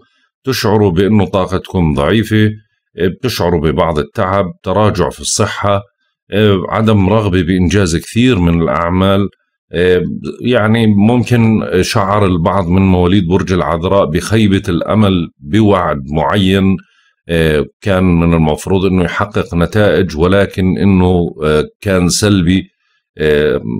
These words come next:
إما أنه ارتفض الوعد هذا أو خذلك الشخص اللي وعدك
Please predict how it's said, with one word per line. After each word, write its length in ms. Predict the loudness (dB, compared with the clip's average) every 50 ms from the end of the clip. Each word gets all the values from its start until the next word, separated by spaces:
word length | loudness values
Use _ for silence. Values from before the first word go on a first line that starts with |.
| -8 -10 -6 -2
إما 320 | 0 2 4 4 2 2
أنه 160 | 2 2 0 0
ارتفض 440 | 0 -2 -4 -4 -4 -2 -2 0
الوعد 400 | 0 2 2 2 2 0 0 -2
هذا 280 | -4 -2 -2 -2 0 -2
أو 460 | -2 0 0 0 0 0 0 -2 -4 -4 -4 -2 0 0 0 0 -2
خذلك 580 | -4 -4 -2 -2 0 2 2 0 0 -2 -6
الشخص 460 | -10 -12 -8 -6 -6 -6 -6 -6 -4 -2
اللي 180 | -2 0 2
وعدك 420 | 2 0 0 0 -2 -2 -4 -6